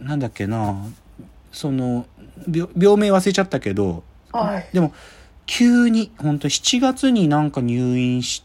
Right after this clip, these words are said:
Speaker 1: たとか言ってて、体調が悪くて。だけど急に集中治療室入って、もういろいろ期間、管つけられてとか、Twitterで言ってたらしいんだよ。で、
Speaker 2: うん。
Speaker 1: 先-、八月の終わりぐらいになんかすごい、も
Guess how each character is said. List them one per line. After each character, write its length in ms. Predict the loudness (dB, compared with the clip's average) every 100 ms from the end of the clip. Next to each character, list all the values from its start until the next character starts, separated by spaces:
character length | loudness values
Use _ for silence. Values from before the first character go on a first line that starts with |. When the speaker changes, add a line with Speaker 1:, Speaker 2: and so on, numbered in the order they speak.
| -4
Speaker 1:
た 120 | -4
と 220 | -4 -10
か 100 | -8
言 120 | -6 -6
っ 20 |
て 320 | -12 -12 -10
て、 480 | -6 -2 0 -2 -6 -18 -20 _ -20 -20 -20 _ 0
体 160 | 0 2
調 120 | 0
が 80 | 0
悪 200 | 0 -4
く 120 | -8
て。 240 | -14 -14 -12
だ 200 | -6 -2
け 80 | -2
ど 60 |
急 200 | 0 2
に 100 | 4
集 200 | 2 0
中 160 | 0 0
治 140 | 0 2
療 120 | 2
室 140 | 0
入 160 | -6 -6
っ 20 |
て、 120 | -4
も 160 | -2 0
う 60 | 0
い 40 |
ろ 120 | -2
い 20 |
ろ 100 | -4
期 240 | -6 -12 -14
間、 320 | -10 -8 -10
管 440 | -10 -8 -6 -6 -8
つ 140 | -6
け 120 | -4
ら 140 | -4 -4
れ 100 | -4
て 160 | -8
と 140 | -10 -10
か、 240 | -10 -10 -16 -20 -18 -4
Twitter 420 | -2 2 4 4
で 120 | 2
言 80 | -2
っ 20 |
て 240 | -4 -6 -4
た 100 | 0
ら 120 | -2
し 100 | -2
い 60 | -4
ん 80 |
だ 60 | -4
よ。 120 | -8 -10 -4
で、 380 | 0 2 2 0
Speaker 2:
う 40 | -6
ん。 160 | -8 -8 -10
Speaker 1:
先-、 300 | -2 0 0
八 300 | 0 0 2
月 200 | 2 2
の 120 | 2
終 20 |
わ 80 | 4
り 100 | 4
ぐ 120 | 2
ら 140 | 4 4
い 20 |
に 240 | 2 0
な 100 | 0
ん 60 | -2
か 120 | -4
す 140 | -2 0
ご 220 | 2 2
い、 180 | 0 -4
も 440 | -4 -2 -2